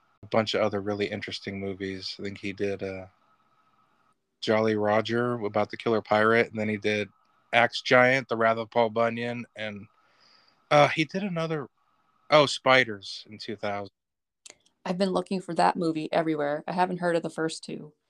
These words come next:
Speaker 2: but they sound amazing. But yeah, I've been looking for Spiders everywhere, and it is at least not streaming or available anywhere in Canada, that's for sure.
Speaker 1: There's a triple feature Blu-ray that Echo Bridge put out that has, uh, one, two, and even though it's not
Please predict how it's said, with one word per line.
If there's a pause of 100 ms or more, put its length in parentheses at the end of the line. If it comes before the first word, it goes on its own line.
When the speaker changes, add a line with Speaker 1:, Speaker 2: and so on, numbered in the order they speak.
(260)
Speaker 2:
but
they
sound
amazing.
But
yeah,
I've
been
looking
for
Spiders
everywhere,
and
it
is
at
least
not
streaming
or
available
anywhere
in
Canada,
that's
for
sure. (460)
Speaker 1:
There's
a
triple
feature
Blu-ray (240)
that (160)
Echo
Bridge
put
out
that
has, (380)
uh,
one,
two,
and (800)
even
though
it's
not